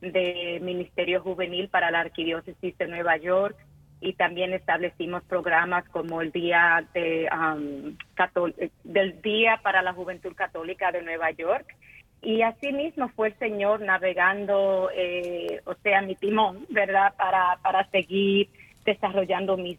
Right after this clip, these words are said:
dones, desarrollando mi deseo para, para seguir, am, ayudando a los jóvenes a descubrir quiénes son en, a, a la luz de, o sea, de,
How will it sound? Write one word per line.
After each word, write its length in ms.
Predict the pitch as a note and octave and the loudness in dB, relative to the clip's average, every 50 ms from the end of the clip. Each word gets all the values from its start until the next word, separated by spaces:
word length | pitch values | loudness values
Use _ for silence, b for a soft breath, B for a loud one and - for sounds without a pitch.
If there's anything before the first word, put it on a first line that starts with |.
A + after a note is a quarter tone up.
| _ _ | _ _
dones, 500 | - F3+ F3 F#3+ G#3 A#3 B3+ C4+ C#4 C4 _ | -2 0 0 0 0 0 -2 -2 -4 -4 _
desarrollando 1160 | - G3 F#3 - - F3+ F3+ F3+ F3 - F#3 F3 F3+ F3+ F3 F3+ F#3 F3+ F3+ F3 E3+ E3+ E3 D3 D3+ C#3+ C3+ _ _ _ _ _ _ _ - - - | -4 -4 -4 -4 -6 -6 -4 -4 -2 0 0 0 0 -2 -2 0 2 2 2 2 0 0 -2 -4 -8 -10 -12 _ _ _ _ _ _ _ -18 -8 -4
mi 200 | A#3 A3 A#3 B3 | -2 0 0 0
deseo 500 | G#3 A3 G3+ - - - F#3+ G3+ G#3+ G3 | 0 -2 -4 -4 -4 -2 0 2 2 2
para, 420 | F#3+ - F#3 F3+ F3 F3 E3+ E3+ - | 0 0 0 0 2 2 0 0 0
para 220 | - F3 F3 F3+ F3 _ | 0 0 0 0 -2 _
seguir, 520 | - F3 D#3+ D3 E3+ F3 F#3 F#3 F3+ F#3 - _ B B B B B B - - | -4 -4 -4 -2 -2 -2 0 0 0 0 -2 _ B B B B B B -8 -2
am, 560 | - F3 F3 F3 F3 E3+ E3+ E3 D#3+ E3 - - | 0 2 2 2 2 0 -2 -2 -4 -4 -2 2
ayudando 560 | - F#3+ F#3 F#3 F#3+ F3 F3+ F3 F#3 F3 F#3 | 2 2 4 4 2 2 2 2 2 2 0
a 60 | F3+ | 0
los 160 | F3 F3+ F3 - - | 2 0 -2 -4 -4
jóvenes 420 | E3+ E3+ D#3+ F3 F3 E3+ E3 - | -4 -4 -4 -4 -4 -6 -4 -2
a 80 | - D3+ | -2 0
descubrir 640 | D3+ F3 E3+ - - - E3+ D3+ E3+ E3 F3 - - _ | 0 -2 -4 -4 -6 -8 -6 -4 -2 -4 -4 -4 -4 _
quiénes 300 | - F3 E3+ F3+ F3+ F3 _ _ | -6 -4 -4 -4 -6 -8 _ _
son 340 | - E3 E3 F3 F#3+ A3+ C4 - | -6 -4 -2 -2 -2 -4 -4 -4
en, 440 | - E3 D#3+ D#3+ D3+ D#3 D3+ D3 C#3 - | -4 -4 -2 -2 -4 -4 -6 -8 -6 -2
a, 200 | - E3 D#3+ D#3 - _ _ _ - | 0 2 2 0 -2 _ _ _ -2
a 100 | - F3+ | 0 2
la 120 | E3+ F3 E3+ | 2 2 2
luz 240 | D#3 D#3 E3+ F#3+ - - | 2 2 0 0 -2 0
de, 640 | - E3+ E3 E3 E3 E3 D#3+ D#3+ D#3 D#3 - - - _ _ _ _ _ _ _ _ - | 0 0 2 2 2 2 2 2 0 0 0 -2 -6 _ _ _ _ _ _ _ _ -6
o 100 | F3+ E3 | -6 -4
sea, 320 | - - F#3+ F#3+ F#3+ F3+ F3+ | 0 0 2 2 2 2 0
de, 340 | F3+ E3+ E3 E3 E3 D3+ | -2 -4 -6 -8 -10 -14